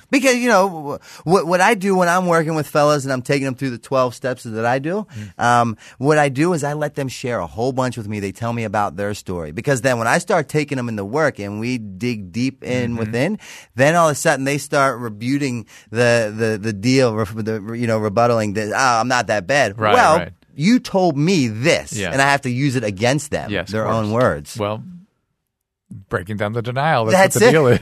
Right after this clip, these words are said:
Speaker 2: is. <laughs>
Speaker 1: I, I,
Speaker 2: That's
Speaker 1: I have
Speaker 2: your
Speaker 1: to, I have
Speaker 2: job.
Speaker 1: to wrap this thing in a really nice box with a beautiful bow and hope that you buy into
Speaker 2: But
Speaker 1: it.
Speaker 2: it does not happen in an afternoon.
Speaker 1: No.
Speaker 2: This is the other thing that people don't get. And, uh, I don't know how to get people to understand. It's a long process.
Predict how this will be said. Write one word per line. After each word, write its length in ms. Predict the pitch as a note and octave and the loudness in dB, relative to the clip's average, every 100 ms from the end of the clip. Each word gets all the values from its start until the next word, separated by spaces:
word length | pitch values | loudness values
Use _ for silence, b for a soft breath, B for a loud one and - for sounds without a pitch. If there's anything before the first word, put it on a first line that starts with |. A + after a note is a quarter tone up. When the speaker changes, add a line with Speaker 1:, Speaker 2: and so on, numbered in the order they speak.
| E3 | 4
Speaker 2:
is. 80 | C#3+ | 4
<laughs> 40 | |
Speaker 1:
I, 80 | G#3 | 4
I, 40 | F3+ | 4
Speaker 2:
That's 100 | F#3+ | 4
Speaker 1:
I 80 | C#3 G3 | 6 4
have 20 | |
Speaker 2:
your 80 | - | 4
Speaker 1:
to, 100 | A3 | 2
I 40 | |
have 420 | E3 G3 G3 E3 D#3 | 4 4 6 4 2
Speaker 2:
job. 100 | D3+ | -4
Speaker 1:
to 60 | |
wrap 360 | F3 G3 G3+ G3+ | 2 4 4 2
this 180 | F#3+ - | -2 0
thing 180 | G3 F3+ | 0 2
in 80 | |
a 60 | D#3 | 2
really 440 | C3+ D3+ F3 F#3 | 4 4 4 2
nice 400 | F3 E3 D#3 D3+ | 2 2 2 0
box 480 | A#2+ A2+ B2 C3 B2+ | -2 4 6 4 0
with 140 | A#2 G2+ | -6 -6
a 60 | |
beautiful 420 | F#2+ G#2 C3 C#3+ C#3 | -4 0 0 0 -4
bow 360 | G#2 A#2 G#2+ | 2 2 2
and 80 | F#2+ | 0
hope 240 | F#2+ A#2 F#2+ | 0 -2 -2
that 100 | C#2+ | -6
you 160 | A2 | -6
buy 260 | G2 F#2+ F2+ | -4 -4 -6
into 200 | D#2+ D#2 | -8 -2
Speaker 2:
But 100 | A#2+ | -2
Speaker 1:
it. 80 | B2 | 0
Speaker 2:
it 40 | |
does 160 | - A2+ | -4 -2
not 240 | C3 G3 | 0 2
happen 600 | E3+ F#3 F3+ E3 D3 C3+ F#3 | 2 0 0 -2 -2 -4 -4
in 100 | B2 | -2
an 80 | B2 | 0
afternoon. 560 | A#2 - G#2+ F#2+ D2+ - | -2 -4 -6 -6 -8 -4
Speaker 1:
No. 340 | D3+ E3 E3 | 2 4 4
Speaker 2:
This 140 | - D3 | 2 -2
is 80 | |
the 160 | C3 C#3 | -2 -2
other 80 | A#2+ | -2
thing 180 | C3 A2 | -6 -6
that 80 | |
people 300 | G2+ A2 G#2 | -4 -6 -6
don't 240 | G2 F#2+ - | -6 -6 -8
get. 280 | F#2+ D#2+ D#2+ | -10 -8 -10
And, 280 | F#2+ F#2 | -12 -10
uh, 240 | G2 G2 F#2+ | -8 -6 -6
I 40 | |
don't 80 | G#2+ | -6
know 80 | A#2 | -6
how 180 | G2+ A#2 | -2 -2
to 80 | G#2 | -2
get 160 | G#2+ | -6
people 220 | A2+ - | -10 -10
to 60 | G2+ | -10
understand. 360 | F#2 - G2 F#2 | -10 -10 -10 -10
It's 160 | F#2 | -10
a 80 | F#2 | -12
long 580 | D#2+ E2 G2+ B2+ A#2+ G#2 | -12 -10 0 2 2 0
process. 560 | G2 E2+ - - _ | -8 -12 -20 -20 _